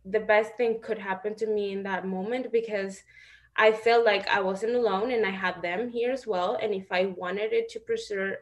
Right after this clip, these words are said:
a life here by myself, I didn't need him. I could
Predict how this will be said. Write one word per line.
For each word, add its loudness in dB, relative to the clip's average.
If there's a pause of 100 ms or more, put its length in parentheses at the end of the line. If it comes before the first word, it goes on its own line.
a 0
life -4 (100)
here -2
by 0
myself, -2
I -2
didn't -4
need -2
him. -6 (160)
I -8
could -8